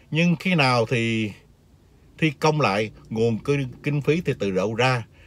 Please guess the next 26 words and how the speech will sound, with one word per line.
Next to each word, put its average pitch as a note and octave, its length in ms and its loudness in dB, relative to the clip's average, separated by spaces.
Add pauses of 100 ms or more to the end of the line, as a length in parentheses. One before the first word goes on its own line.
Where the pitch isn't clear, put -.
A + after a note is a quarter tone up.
(220)
Thì G2 100 -4
đây C3 320 4
là F#2+ 180 -2
một D#2 320 -8
câu F#2 260 -2
hỏi D2+ 260 -12
hơi F#2 160 -6
khó." A2 280 -4 (1200)
Hải G2+ 260 -4
Nguyên C3 280 0
Văn: B2 220 0 (920)
"Thật A#2+ 140 -4
đáng D3+ 240 2
tiếc G3 280 2 (160)
cho A#2 120 2
một G2+ 160 -4
công B2+ 200 -2
trình G2+ 260 0
thuộc G2+ 200 -6
loại F#2 200 0
cổ G#2 280 0
và G2 200 -4
đẹp F#2 220 -2
như G2+ 140 -6
thế B2+ 120 -4
này, G#2 340 -2